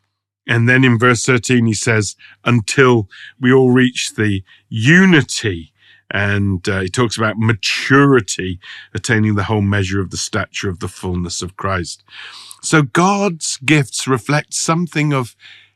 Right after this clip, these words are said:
his own nature and character as a beautiful gift-giving God. But he gives these gifts severally, shedding them abroad in the church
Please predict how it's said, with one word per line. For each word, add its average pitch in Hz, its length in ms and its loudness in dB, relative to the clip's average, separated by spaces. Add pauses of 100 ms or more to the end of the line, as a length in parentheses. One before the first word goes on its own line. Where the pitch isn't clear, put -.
his 131 180 0
own 143 240 4
nature 147 380 2
and 131 160 0
character 156 440 -2
as 110 140 -2
a 117 40 -2
beautiful 139 440 -2
gift-giving 117 680 -2
God. 104 440 -2 (380)
But 120 120 2
he 120 100 0
gives 175 400 2
these 170 360 -2 (140)
gifts 135 400 -2
severally, 139 920 0 (260)
shedding 208 560 2
them 202 160 4
abroad 160 400 4
in 151 140 2
the 143 100 2
church - 580 -4